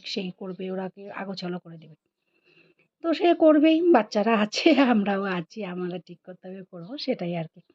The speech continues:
যাদের যাদের ঘরে এমন বা ছেলেমেয়েরা আছে তারা সবাই জানো, এটা আর বলার কিছু নেই।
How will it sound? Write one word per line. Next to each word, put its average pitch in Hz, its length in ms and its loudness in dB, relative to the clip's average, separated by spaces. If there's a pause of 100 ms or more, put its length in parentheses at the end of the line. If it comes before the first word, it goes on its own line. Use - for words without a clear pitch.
(500)
যাদের 160 260 -10
যাদের 170 280 -8
ঘরে 185 200 -6
এমন 190 260 -2
বা 196 100 -2
ছেলেমেয়েরা 185 540 -2
আছে 190 180 -6
তারা 185 240 -2
সবাই 185 360 -2
জানো, 202 340 2
এটা 254 220 6
আর 208 100 0
বলার 214 300 2
কিছু 220 280 -12
নেই। 214 160 -6